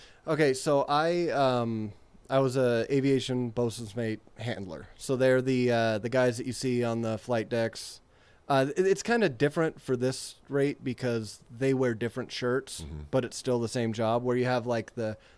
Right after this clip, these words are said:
Speaker 1: the fuelies, they wear purple. That's their thing. You know, you had the arresting gear and catapult guys, they wear green.
Speaker 2: Mm-hmm.
Speaker 1: Um, so we were a mixture of blue, yellow, and red.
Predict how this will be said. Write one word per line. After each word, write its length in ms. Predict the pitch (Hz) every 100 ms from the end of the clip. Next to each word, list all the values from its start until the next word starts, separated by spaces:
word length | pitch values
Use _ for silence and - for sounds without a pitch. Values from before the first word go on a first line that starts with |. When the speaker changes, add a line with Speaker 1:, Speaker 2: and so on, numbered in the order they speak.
| -
Speaker 1:
the 60 |
fuelies, 420 | 123 143 120 110 117
they 80 |
wear 160 | 110 104
purple. 300 | 107 90 80 _ _ _ -
That's 220 | 101 -
their 180 | 110 104
thing. 260 | 101 90
You 80 | 98
know, 120 | 101
you 140 | 101 104
had 160 | 104
the 120 | 107 98
arresting 440 | 120 117 - 117
gear 420 | 113 110 110 107
and 360 | 104 101 98 -
catapult 500 | 123 113 117 117 -
guys, 340 | 127 127 117
they 120 | 107
wear 160 | 101 101
green. 300 | 98 95 - - 78 76 - - -
Speaker 2:
Mm-hmm. 60 | 113
Speaker 1:
Um, 380 | 110 104 98 98
so 180 | - 120
we 340 | 135 143 147
were 440 | 139 127 123 117
a 100 | 104
mixture 720 | 110 113 - - 117 113 110
of 420 | 98 104 101 98 101
blue, 420 | 139 143 143 135
yellow, 640 | 123 123 120 117 113 110
and 340 | 110 104 101 92
red. 260 | 92 -